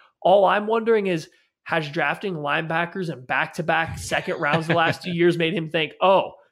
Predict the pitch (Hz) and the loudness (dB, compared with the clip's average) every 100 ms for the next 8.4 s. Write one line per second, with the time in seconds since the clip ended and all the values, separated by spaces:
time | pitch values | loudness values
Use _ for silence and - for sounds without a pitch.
0 | - - 180 185 196 202 180 160 165 190 | -18 -2 0 0 -2 -4 -4 -4 -2 -4
1 | 175 165 123 139 170 185 185 - - 196 | -4 -8 -10 -6 -6 -4 -4 -6 -4 -6
2 | 196 170 147 - 180 180 175 170 147 147 | -6 -12 -14 -10 -6 -6 -6 -6 -8 -6
3 | 220 214 180 170 - _ - 165 165 185 | -4 -2 -2 -4 -10 _ -6 0 0 2
4 | 160 160 175 151 156 - 269 277 185 170 | 0 -2 -4 -6 -6 -2 0 2 0 -2
5 | 160 160 156 147 156 190 - 165 151 175 | -6 -6 -6 -4 0 -2 -2 -8 -8 -10
6 | - 143 147 151 156 160 151 165 160 151 | -12 -10 -10 -10 -14 -14 -12 -8 -6 -6
7 | 151 208 196 131 - 156 - 139 156 - | -4 0 0 -2 -12 -18 -14 -10 -10 -12
8 | 151 165 160 | -14 -10 -8